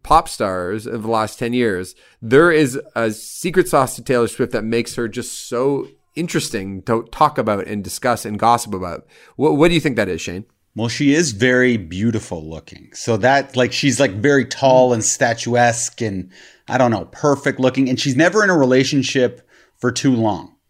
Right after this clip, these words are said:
Speaker 2: So which,
Speaker 1: <laughs> Okay.
Speaker 2: which keeps you always guessing who the guy in the song is. And people love uncovering a mystery. Like, it's,
Speaker 1: Mm.
Speaker 2: yeah.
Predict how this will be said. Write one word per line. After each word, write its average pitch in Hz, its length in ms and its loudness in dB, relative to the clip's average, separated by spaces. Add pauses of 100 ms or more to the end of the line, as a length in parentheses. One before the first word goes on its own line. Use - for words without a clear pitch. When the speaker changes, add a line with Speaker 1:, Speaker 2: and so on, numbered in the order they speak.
(720)
Speaker 2:
So 135 240 2
which, 127 340 2 (280)
Speaker 1:
<laughs> - 240 -12
Okay. 135 400 -6
Speaker 2:
which 139 200 2
keeps 202 260 0
you 196 60 4
always 156 200 4
guessing 135 540 2
who 131 160 4
the 123 100 2
guy 123 200 2
in 120 100 2
the 117 60 0
song 120 360 2
is. 160 200 2
And 120 100 -2
people 147 320 -2
love 120 280 4
uncovering 113 540 0
a 92 40 -4
mystery. 135 500 -4 (1080)
Like, 139 200 2
it's, - 400 0
Speaker 1:
Mm. 127 680 -6
Speaker 2:
yeah. 135 540 0